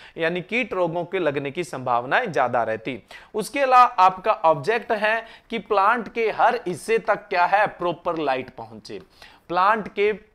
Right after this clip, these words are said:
एक मतलब प्रॉपर हिस्से तक क्या है, लाइट पहुंचे। उसके अलावा आपका जो मेन ऑब्जेक्ट है वो क्या है, ये सब चीजें होगी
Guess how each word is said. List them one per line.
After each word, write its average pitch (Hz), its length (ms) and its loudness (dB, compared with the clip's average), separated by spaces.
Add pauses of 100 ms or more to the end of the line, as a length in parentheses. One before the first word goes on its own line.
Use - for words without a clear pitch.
(140)
एक 180 260 -2
मतलब 226 480 -2
प्रॉपर 208 480 0
हिस्से 170 400 -6
तक 175 260 -4
क्या 147 160 0
है, 160 220 0
लाइट 147 400 2
पहुंचे। 123 540 -10 (380)
उसके 220 340 -4
अलावा 247 340 6
आपका 170 540 4
जो 226 200 -2
मेन 196 380 -4
ऑब्जेक्ट 214 500 0
है 175 200 2
वो 190 160 -2
क्या 196 200 0
है, 190 220 2 (300)
ये 277 240 -2
सब 240 300 -2
चीजें 208 440 -6
होगी 190 600 -2